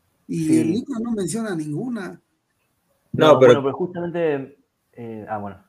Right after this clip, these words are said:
Speaker 2: sí.
Speaker 3: No, no, iba a decir que lo que hablas, los que están en el, esos son, pues ahí veo de Cruz Roja, ¿no? Los que estaban en el
Speaker 2: En realidad
Speaker 3: combate era el puro varón, ¿no?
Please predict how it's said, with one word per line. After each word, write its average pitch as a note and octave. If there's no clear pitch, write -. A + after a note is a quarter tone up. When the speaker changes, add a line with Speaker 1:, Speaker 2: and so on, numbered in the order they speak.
Speaker 2:
sí. G#2
Speaker 3:
No, E3+
no, D#3+
iba D#3+
a D#3+
decir C#3
que C3
lo A#2+
que B2+
hablas, D3
los A#2+
que A2+
están D3+
en B2
el, G2+
esos E3
son, F3
pues A2
ahí B2+
veo C#3+
de A#2
Cruz B2+
Roja, B2
¿no? A2+
Los G#2+
que A2
estaban D#3
en D3+
el B2
Speaker 2:
En -
realidad G3+
Speaker 3:
combate -
era A#2
el G2
puro A2+
varón, G#2+
¿no? A2+